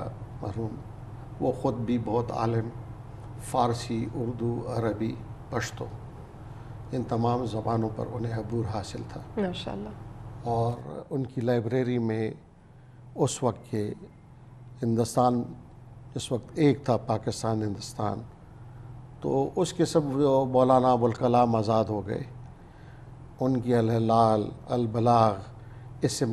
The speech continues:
Speaker 1: इस किस्म के रसाले पड़े होते थे। फिर इसी तरह से जॉइंट फैमिली थी, मेरे कोई वालिद समेत सेवन, सात चचा, तो उनमें भी हर एक ने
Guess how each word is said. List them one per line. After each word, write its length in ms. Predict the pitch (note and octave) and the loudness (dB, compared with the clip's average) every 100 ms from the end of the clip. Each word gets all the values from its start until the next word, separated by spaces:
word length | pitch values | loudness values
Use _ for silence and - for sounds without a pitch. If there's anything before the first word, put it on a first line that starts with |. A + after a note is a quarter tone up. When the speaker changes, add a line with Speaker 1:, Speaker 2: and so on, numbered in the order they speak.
| - - | -2 -6
Speaker 1:
इस 120 | - | -8
किस्म 360 | - A#2+ A#2+ A2+ | -6 -2 -2 0
के 220 | A#2 A2 A#2 - - | -2 -2 -4 -10 -4
रसाले 400 | A#2 A#2+ G#2+ G#2+ | -2 0 0 -2
पड़े 240 | - A2+ | -6 -8
होते 260 | A#2 A#2 - | -8 -10 -12
थे। 240 | - D#3+ - - - - - - - - - - | -10 -12 -12 -16 -16 -16 -16 -16 -16 -16 -16 -2
फिर 120 | D3 | 2
इसी 180 | C#3 - | 2 2
तरह 220 | C3+ C#3 | 6 6
से 180 | C3 C3+ B2+ B2+ B2 - - D#3+ | 6 4 4 4 4 0 -8 -6
जॉइंट 380 | G#2+ B2 C3+ C3 | 2 6 6 6
फैमिली 400 | B2+ C3 B2+ A#2+ | 4 4 2 0
थी, 180 | A#2+ | 0
मेरे 400 | A2+ A2 A2+ A#2 | 2 2 2 2
कोई 380 | G#2 A#2 A2+ A2 - - - - - A#2 | 0 0 0 0 -6 -14 -16 -16 -4 4
वालिद 260 | B2 B2+ | 6 6
समेत 460 | - A2+ G#2 A#2 A2+ - - - - - - | 4 0 4 4 2 -6 -16 -18 -18 -18 -16
सेवन, 1120 | - - - - - - - D3 C3 B2+ A#2+ - - - - - - - | -14 -10 -8 -6 -6 -4 4 6 8 6 4 0 -8 -16 -18 -16 -16 -14
सात 540 | - - B2+ B2 A#2 - - - - | -10 2 6 6 6 -6 -16 -16 -2
चचा, 400 | - A#2 - G2 - - - - - - - - - - - | 0 2 0 -6 -8 -16 -16 -16 -18 -20 -20 -20 -20 -20 -12
तो 300 | - A#2+ A#2+ - | -4 -2 -2 0
उनमें 360 | F3 F3 E3+ | 0 4 4
भी 420 | D#3 D#3 D3+ C#3+ C3+ | 6 6 6 4 2
हर 280 | A#2 C3+ | 2 4
एक 200 | D3 C#3+ | 4 2
ने 480 | C3 C3 C3 B2+ C#3+ | 0 2 2 0 -4